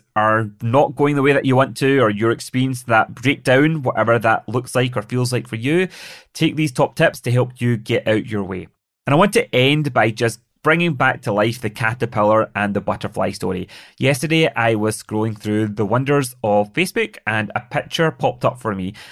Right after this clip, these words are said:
and I had to laugh at this picture 'cause it connected on many, many levels.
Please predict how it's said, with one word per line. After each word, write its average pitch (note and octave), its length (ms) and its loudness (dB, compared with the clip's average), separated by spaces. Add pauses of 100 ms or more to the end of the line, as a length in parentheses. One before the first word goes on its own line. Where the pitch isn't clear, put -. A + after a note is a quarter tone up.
(160)
and B2 200 4
I C3 160 2
had D3+ 140 -4
to D#3+ 80 0
laugh A#2 420 2
at - 160 2
this A2+ 140 -2
picture - 360 -4
'cause G#2+ 200 -6
it - 120 -2
connected B2+ 600 -2 (100)
on G#2+ 300 0
many, B2 300 0
many G#2 220 0
levels. A2 380 -2